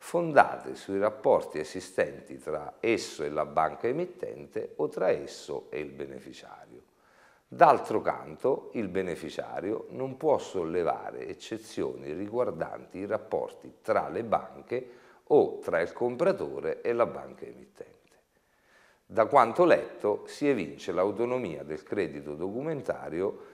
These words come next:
specialmente dal punto di vista soggettivo. Il successivo articolo cinque recita invece, e questo riguarda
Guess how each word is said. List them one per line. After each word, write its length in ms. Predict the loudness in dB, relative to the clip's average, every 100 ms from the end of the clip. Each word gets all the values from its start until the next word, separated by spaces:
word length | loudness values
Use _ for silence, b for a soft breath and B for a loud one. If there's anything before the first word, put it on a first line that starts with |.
| B
specialmente 1400 | -10 0 4 6 4 2 -2 0 4 4 2 -10 -18 -20 2
dal 240 | 4 4
punto 320 | 2 -4 -2
di 120 | -2
vista 320 | -2 -4 -6 -8
soggettivo. 580 | -8 -14 -16 -20 -20 -20 -20 -20 _ _ _ b b b b b
Il 140 | -4
successivo 580 | -4 -6 -2 -2 4 6
articolo 540 | 6 4 -2 0 0
cinque 640 | -2 -6 -10 -14 -6 -4 -2
recita 500 | 2 4 4 2 -2
invece, 720 | -4 -4 -8 -10 -14 -18 -18
e 160 | -16 -6
questo 340 | 0 0 0
riguarda 580 | -6 -2 2 2 0 -10